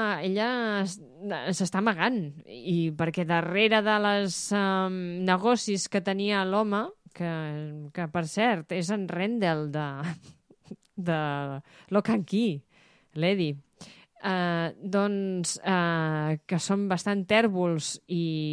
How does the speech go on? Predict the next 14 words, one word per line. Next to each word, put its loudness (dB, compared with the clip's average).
i -2
bastant -6
psicòpates, 2
diguéssim, -2
doncs 2
ella 6
acabarà 4
sent 0
esquitxada. -4
Llavors, -4
eh, 0
ha -4
de -2
fugir, -4